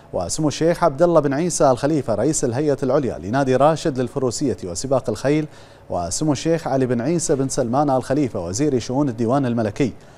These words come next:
عبروا فيها عن أطيب التهاني لسمو ولي العهد بهذه المناسبة الوطنية الغالية، راجين من الباري عز وجل أن يعيدها على سموه بموفور الصحة والسعادة، وعلى وطننا العزيز وشعب البحرين الكريم دوام التقدم والتطور والنماء.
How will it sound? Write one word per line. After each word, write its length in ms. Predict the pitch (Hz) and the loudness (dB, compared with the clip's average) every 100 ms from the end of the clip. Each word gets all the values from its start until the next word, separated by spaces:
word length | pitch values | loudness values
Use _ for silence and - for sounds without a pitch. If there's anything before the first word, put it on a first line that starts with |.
| - - | -20 -10
عبروا 320 | 85 90 90 | -8 -6 -6
فيها 260 | 85 151 135 | -2 0 2
عن 160 | 123 110 | 0 0
أطيب 300 | 131 151 131 | 2 2 2
التهاني 500 | - 123 127 110 90 | -2 -2 -2 -2 -4
لسمو 640 | 90 - 139 127 117 98 | -6 -4 -2 -2 -2 0
ولي 200 | 123 123 | 0 2
العهد 300 | 113 143 165 | 2 0 0
بهذه 340 | 131 127 143 | 2 2 2
المناسبة 540 | 139 135 110 - 151 135 | 2 2 0 -2 -2 0
الوطنية 500 | 139 117 113 123 151 120 | 0 0 0 0 0 0
الغالية، 420 | 123 151 104 82 - - - - - | 4 4 4 -4 -12 -20 -20 -20 -8
راجين 380 | 87 90 139 135 | -6 -2 -2 0
من 100 | 127 | 0
الباري 340 | 120 156 170 | 0 0 2
عز 200 | 160 147 | 2 4
وجل 340 | 147 113 123 160 - - - - | 4 4 2 0 -8 -20 -20 -14
أن 100 | 82 | -10
يعيدها 380 | 82 143 143 135 | -2 0 2 2
على 260 | 131 135 | 4 4
سموه 400 | 120 143 165 147 | 2 0 0 0
بموفور 460 | 175 156 113 - 156 | 0 0 0 0 0
الصحة 400 | 123 170 - 139 147 | 0 -2 -2 -2 0
والسعادة، 600 | 131 - 123 127 117 143 - - - | 0 0 0 2 0 -4 -10 -20 -16
وعلى 260 | - 87 95 | -10 -4 0
وطننا 440 | 117 127 160 175 | 0 2 2 2
العزيز 460 | 147 139 123 151 170 | 4 4 2 -2 2
وشعب 460 | 120 92 160 156 | 2 2 2 2
البحرين 460 | 151 135 - 160 160 | 2 0 0 0 0
الكريم 480 | 143 143 147 107 78 | 0 0 0 -2 -4
دوام 280 | 107 147 147 | 2 2 2
التقدم 680 | 123 123 - 143 143 127 98 | -2 -4 -2 -2 0 0 0
والتطور 600 | 123 - 139 143 135 123 | -2 -2 0 2 4 2
والنماء. 420 | 110 113 123 139 | 0 -2 0 -2